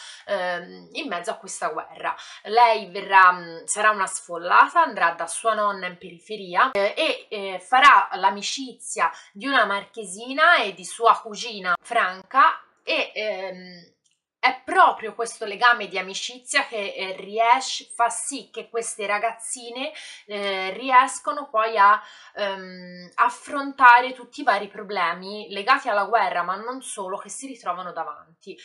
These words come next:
Eh, mi è piaciuto tantissimo, mm, non solo per come è scritta la storia, ma proprio per queste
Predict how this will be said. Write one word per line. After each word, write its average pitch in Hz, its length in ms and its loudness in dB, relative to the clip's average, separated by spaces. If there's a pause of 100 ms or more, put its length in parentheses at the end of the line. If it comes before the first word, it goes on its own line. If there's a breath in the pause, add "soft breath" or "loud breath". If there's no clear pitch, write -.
(280 loud breath)
Eh, 214 160 -4
mi 277 80 -4
è 320 100 -2
piaciuto 294 420 -8
tantissimo, 180 1040 -12
mm, 196 520 -16
non 294 240 -4
solo 262 300 0
per - 280 -14
come 233 320 -4
è 208 40 -4
scritta 208 640 -8
la 175 120 0
storia, 269 680 2
ma 196 260 0
proprio 269 600 0
per 233 680 -4
queste 247 880 -6